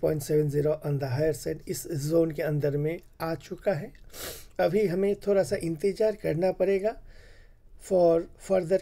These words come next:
confirmations। क्या डॉलर इंडेक्स इस रेंज के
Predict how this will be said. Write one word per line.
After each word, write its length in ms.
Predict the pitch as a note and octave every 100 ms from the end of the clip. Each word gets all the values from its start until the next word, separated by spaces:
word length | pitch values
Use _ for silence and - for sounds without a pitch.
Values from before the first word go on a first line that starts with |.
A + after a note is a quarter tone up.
| -
confirmations। 720 | D#3 G3 F3+ F3 B3 A3+ - -
क्या 160 | A3 B3 C#4 - - -
डॉलर 320 | D3 E3+ F3 F3
इंडेक्स 400 | E3 E3+ F3 - - - - - - - - - -
इस 240 | G#3+ - -
रेंज 400 | E3 F3 E3+ D#3+
के 100 | -